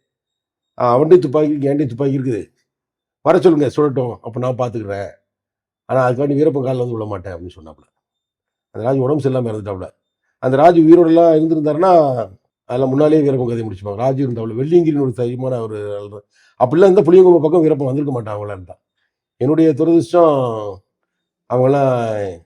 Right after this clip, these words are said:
இறந்துட்டாங்க. இல்ல, அப்படிப்பட்டவங்களை இழக்கும் போது தேவையில்லாம ஒரு சிறு, தன்னை பத்தி ஒரு சின்ன தகவல் சொ-, சொல்றாங்க, இல்லைன்னா தெரியும்னு சொல்றாங்க, தவறா கணக்கு போட்டு சந்தேகப்பட்டு எவ்வளவு உயிர்கள் பலியாகின்னு பாருங்க. இந்த எண்பத்தொன்பது உயிர்களுக்கு என்ன மேடம்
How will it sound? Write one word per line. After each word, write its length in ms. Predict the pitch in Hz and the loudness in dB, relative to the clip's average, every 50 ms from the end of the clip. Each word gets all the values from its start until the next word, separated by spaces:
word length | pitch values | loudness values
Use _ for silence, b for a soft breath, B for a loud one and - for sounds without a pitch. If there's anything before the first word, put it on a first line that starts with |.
| _ _ | _ _
இறந்துட்டாங்க. 480 | - 110 101 107 107 92 92 78 73 _ _ _ _ _ _ _ _ | -10 -10 -8 -8 -10 -12 -14 -16 -16 _ _ _ _ _ _ _ _
இல்ல, 180 | - 165 160 | 2 4 4
அப்படிப்பட்டவங்களை 500 | 139 123 156 143 160 147 180 190 190 175 | 4 4 0 0 2 2 2 4 4 4
இழக்கும் 300 | 165 156 170 170 160 165 | 4 4 2 0 -2 -2
போது 500 | 156 156 139 143 147 156 160 147 131 - _ - | -2 -2 -2 -2 -2 -2 -2 -4 -6 -8 _ -4
தேவையில்லாம 320 | 147 147 151 160 160 160 | -4 -2 -2 0 -2 -2
ஒரு 100 | 151 143 | -2 -4
சிறு, 340 | 127 - 180 175 170 147 135 | -4 -4 -2 0 0 0 0
தன்னை 220 | 139 - 135 147 147 | -2 -4 -4 -4 -2
பத்தி 240 | 135 170 156 156 | -4 -4 -2 2
ஒரு 140 | 185 175 151 | 2 2 2
சின்ன 240 | 135 - 165 175 180 | 0 -4 -4 -4 -2
தகவல் 340 | 143 123 151 156 170 180 165 | -2 -2 -2 0 0 0 0
சொ-, 180 | 131 - _ _ _ _ _ _ _ - - | -2 -6 _ _ _ _ _ _ _ -4 0
சொல்றாங்க, 240 | 160 160 170 175 170 170 | 2 4 6 6 6 6
இல்லைன்னா 220 | 170 170 165 - | 4 2 0 2
தெரியும்னு 460 | - 175 180 185 202 208 175 135 165 | 4 4 4 4 4 0 0 -2 -2
சொல்றாங்க, 300 | 151 165 160 160 160 147 | 0 0 0 0 0 -2
தவறா 360 | - 143 147 165 185 196 196 | -4 -6 -4 -2 0 0 0
கணக்கு 340 | 175 127 - 156 165 160 147 | 0 0 0 0 0 -2 -2
போட்டு 260 | 135 147 160 139 143 | -2 -4 -4 -4 -4
சந்தேகப்பட்டு 680 | 139 127 139 151 160 175 170 139 151 147 131 160 156 139 - _ _ _ _ _ | -6 -6 -4 -2 -2 -2 -2 -4 -6 -8 -6 -6 -6 -6 -8 _ _ _ _ _
எவ்வளவு 380 | - 151 180 185 208 233 226 196 | 0 2 2 4 6 6 6 6
உயிர்கள் 300 | 185 202 226 220 220 196 | 6 2 0 0 -2 -2
பலியாகின்னு 400 | 143 147 160 170 170 165 143 147 | 0 2 2 4 2 2 0 -2
பாருங்க. 240 | 135 143 151 151 156 | -4 -4 -4 -2 0
இந்த 20 | |
எண்பத்தொன்பது 500 | 165 190 196 226 233 233 226 202 196 196 | 0 2 2 2 4 4 2 4 4 2
உயிர்களுக்கு 400 | 180 190 208 208 208 202 165 170 | 2 2 0 -4 -4 -2 0 0
என்ன 180 | 170 160 175 180 | 0 0 0 -2
மேடம் 480 | 165 160 156 156 147 139 135 123 117 | -2 -2 -2 -4 -4 -6 -8 -8 -10